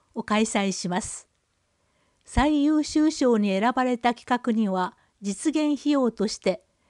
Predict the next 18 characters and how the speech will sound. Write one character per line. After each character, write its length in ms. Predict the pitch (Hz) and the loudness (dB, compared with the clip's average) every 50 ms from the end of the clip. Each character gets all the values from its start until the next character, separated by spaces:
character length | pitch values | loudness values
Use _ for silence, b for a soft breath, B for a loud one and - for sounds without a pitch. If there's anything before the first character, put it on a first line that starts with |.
| _ _ _ | _ _ _
最 320 | - - 233 240 240 233 | -6 -2 0 2 2 2
大 320 | 214 214 208 208 196 - - | 2 0 0 0 -2 -4 -6
三 280 | - 208 220 277 311 | -4 -2 0 0 2
十 240 | 294 311 302 294 294 | 2 0 0 2 2
万 280 | 294 277 277 285 294 277 | 2 2 2 0 0 0
円 280 | 226 208 202 190 185 185 | 0 0 0 -2 0 0
を 140 | 175 175 | 0 0
支 180 | - - - 180 | -2 -2 0 0
援。 300 | 175 180 180 170 175 - _ _ _ _ _ _ _ _ _ _ _ _ _ _ _ _ _ _ _ _ | 0 0 -2 -4 -6 -8 _ _ _ _ _ _ _ _ _ _ _ _ _ _ _ _ _ _ _ _
皆 240 | 226 220 240 277 | 4 4 4 4
さ 160 | - - 233 220 | 2 0 0 0
ん 100 | 208 202 | 0 0
の 140 | 202 196 | 0 0
ア 120 | 196 233 277 | 0 2 0
イ 60 | 269 | 0
デ 160 | 226 254 220 | 0 0 0
ア 120 | 208 196 185 | 0 0 0
で 260 | 196 190 196 190 | 0 -2 -2 -2